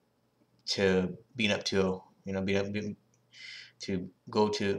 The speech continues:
be able to steal this game and go up two oh, two goals in the, in the, in the final two minutes. Uh, Brownie and Trevor Lewis with goals with twenty-two seconds apart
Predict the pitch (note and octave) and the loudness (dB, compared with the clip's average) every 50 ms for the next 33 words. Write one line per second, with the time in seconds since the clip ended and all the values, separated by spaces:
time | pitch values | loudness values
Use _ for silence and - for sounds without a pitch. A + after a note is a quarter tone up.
0 | G2 G#2 G#2+ G#2 G2+ G2 G2 - - - - G#2+ G2+ F#2+ F#2 - - G#2 G2 F#2+ | -2 2 4 6 6 6 4 2 0 0 0 0 0 0 0 0 0 2 2 2
1 | F#2+ F#2+ F#2+ F#2 F#2 F2 E2+ - - F#2+ - - - F#2+ F#2 F2+ F#2 - - G#2+ | 2 0 0 -2 -2 -4 -4 -2 -4 -4 -2 -2 -2 0 0 -2 -2 -6 -6 -2
2 | G2+ G2+ G2 G2 F#2+ F#2 F#2 F#2 F#2 - - G2+ F#2+ F2 - - - - G2 F#2+ | 0 2 2 2 2 0 -2 -2 -4 -10 -12 -10 -10 -10 -12 -14 -16 -12 -10 -6
3 | F#2+ F#2 F#2 F#2 - - - _ _ _ _ _ _ _ _ _ - G#2+ G#2+ G#2 | -6 -4 -6 -6 -8 -12 -20 _ _ _ _ _ _ _ _ _ -2 0 0 0
4 | - - G2 F#2+ F#2+ G2 G2 F#2+ - - - - - _ _ _ _ _ - _ | 0 -2 -2 0 0 0 -2 -2 -4 -6 -6 -8 -12 _ _ _ _ _ -20 _
5 | _ _ _ _ _ _ _ _ _ - G#2+ G2+ G2 F#2+ F#2 F#2+ G#2 G2+ G2+ G2+ | _ _ _ _ _ _ _ _ _ -4 -2 0 0 0 0 2 2 2 2 2
6 | G2 G2+ G2+ G2 G2 G2 - G#2 G2 F#2+ G2 G2+ G2+ G2+ G2+ G2 - - G2 G2 | 2 0 0 -2 -4 -2 0 0 2 2 2 0 0 0 0 -2 -4 -4 -4 -6
7 | - - - G2 G2+ G2+ G2+ G2 F#2+ - - G#2 G2 F#2+ F#2+ F#2 - - F#2 F2+ | -6 -8 -6 -2 0 0 0 0 -2 -6 -6 -6 -6 -6 -6 -6 -4 -4 -4 -4
8 | - G2 G2 F#2 F2+ F2+ - - G2+ F#2+ F#2+ F#2+ F#2+ - - | -4 -6 -6 -6 -8 -8 0 4 8 8 8 8 4 0 -8